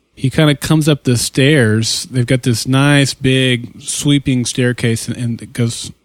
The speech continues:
uh, you know, in the entryway like you would see in a big, fancy house. And the, this is another one of those sweeping camera shots, too. The, the camera is kind of following him up the stairs, and it's, it's a great camera shot.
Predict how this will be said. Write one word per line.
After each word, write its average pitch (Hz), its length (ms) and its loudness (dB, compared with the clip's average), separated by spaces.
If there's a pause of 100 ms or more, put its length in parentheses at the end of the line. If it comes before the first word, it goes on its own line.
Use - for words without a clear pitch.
(140)
uh, 117 300 -6
you 120 80 -4
know, 113 120 0
in 110 80 0
the 117 100 -2
entryway 117 340 2
like 110 180 0
you 120 60 2
would 113 100 2
see - 140 -2
in 117 80 2
a 113 60 2
big, 107 260 -2
fancy 117 380 -2
house. 123 420 0 (520)
And 127 640 2 (520)
the, 127 400 2
this 135 220 2
is 117 140 6
another 131 260 4
one 127 80 4
of 123 60 4
those 120 140 2
sweeping 123 420 0
camera 131 320 2
shots, 104 340 -2
too. 175 240 2
The, 110 100 2
the 113 220 -6
camera 147 340 0
is 127 120 0
kind 135 180 0
of 117 160 0 (440)
following 139 560 2
him 131 180 2
up 127 180 0
the 131 100 -2
stairs, 127 680 0
and 120 220 -2
it's, 104 180 -8 (120)
it's 123 160 -8
a 117 40 -4
great 117 400 0
camera 139 280 0
shot. 113 380 -2